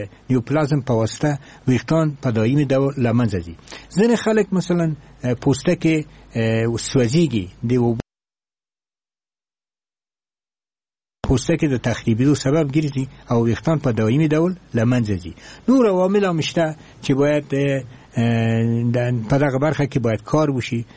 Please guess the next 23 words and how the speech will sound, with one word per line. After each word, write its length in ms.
چې 100
عوامل 440
څه 160
شی 260
دي. 220
دا 240
مثلا 380
د، 120
اه، 500
د 80
ګسترو 300
انتستینال 580
عوامل 420
دی 200
او 220
نور، 460
اه، 300
ب-، 220
مثلا 320
یو، 180
اه، 560
ن-، 260
ن-، 600